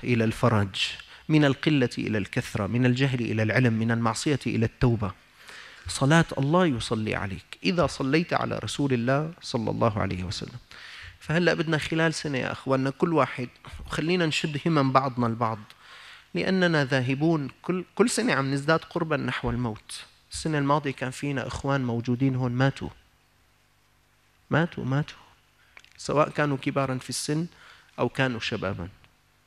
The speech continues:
أو كانوا صغارا، ماتوا. السنة الماضية كان في أخوات يحضروا معنا، ماتوا.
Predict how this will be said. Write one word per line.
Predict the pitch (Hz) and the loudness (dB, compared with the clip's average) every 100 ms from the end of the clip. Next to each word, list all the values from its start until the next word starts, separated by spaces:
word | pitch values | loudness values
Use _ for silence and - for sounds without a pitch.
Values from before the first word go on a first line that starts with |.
| - | -4
أو | 175 | 0
كانوا | 175 165 139 | 2 2 0
صغارا، | - 120 117 95 107 131 | -4 0 0 0 -4 -4
ماتوا. | 127 147 - - _ _ _ _ _ - - - - - _ | -4 -4 -8 -20 _ _ _ _ _ -20 -20 -18 -20 -20 _
السنة | - 165 | -2 2
الماضية | 175 180 185 | 4 4 4
كان | 160 160 | 2 0
في | - 156 | 0 -2
أخوات | - 151 160 175 | 0 2 2 2
يحضروا | 135 - 139 127 | -4 -4 -2 0
معنا، | 131 127 101 92 _ - | 0 0 -4 -8 _ -2
ماتوا. | 131 151 - | -2 0 -6